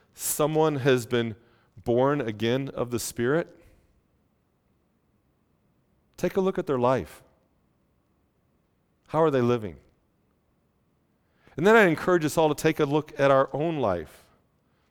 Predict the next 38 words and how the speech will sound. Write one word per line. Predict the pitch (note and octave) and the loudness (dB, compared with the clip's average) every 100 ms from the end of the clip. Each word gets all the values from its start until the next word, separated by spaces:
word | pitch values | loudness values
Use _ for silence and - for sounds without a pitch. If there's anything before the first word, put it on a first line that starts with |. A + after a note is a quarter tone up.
| _ - - - | _ -20 -20 0
Does | C#3+ D3 | 2 4
our | E3+ G3 | 6 8
life | F3 F3 E3 | 8 8 6
show | - C3+ C3 | 0 -2 2
evidence | D3 F3 D#3+ A#2 A2 | 4 4 2 0 -2
that | C3 | -6
we | C#3 D3+ E3+ | -4 -2 -2
have | D3 C3+ | -2 -2
been | C3 B2+ | -6 -2
born | B2 C3 C3 | -2 -2 -2
again? | C3 A2+ C#3+ C3+ F2 - _ _ _ _ _ _ _ _ _ _ _ _ _ _ _ _ _ - | -8 -6 -6 -6 -8 -18 _ _ _ _ _ _ _ _ _ _ _ _ _ _ _ _ _ 0
And | G3 | 4
if | G3 G3+ | 4 4
not, | G#3+ A#3+ G#3+ - - _ _ _ _ | 4 6 4 -2 -20 _ _ _ _
pray | - G3+ G3+ | 0 6 6
that | F#3+ | 4
the | F3+ | -2
Holy | D#3+ E3+ | -2 -2
Spirit | E3 - D#3 D#3 | -2 -4 -4 -4
would | C#3 | -6
change | - D3 D3 A2+ | -4 -4 -4 -6
you. | F#2 - - | -8 -10 -12
Invite | C3 D3 F3+ G3 | -4 2 4 2
Jesus | - F3+ F3+ D#3+ - | -2 -4 -2 -2 -2
into | C#3 C3 | -6 -4
your | A2+ | -4
heart. | A#2+ A2 - | 0 -2 -2
Confess | D3 - F#3 E3+ | -8 2 2 2
that | D#3+ - | -4 -6
you | D3 | -6
need | D3+ C#3+ | -4 -6
Jesus. | B2 D3+ A#2+ G#2+ | -2 -2 -2 -6
Talk | F3+ E3 | -6 -6
to | D3 | -6
Pastor | - D3 C3+ C3 | 0 0 -2 -6
David | B2+ C3+ A#2 A2 - - _ | -4 -2 -4 -8 -20 -20 _
or | A#2 G#2+ | -6 -2
I. | F#2+ E2+ | -2 -6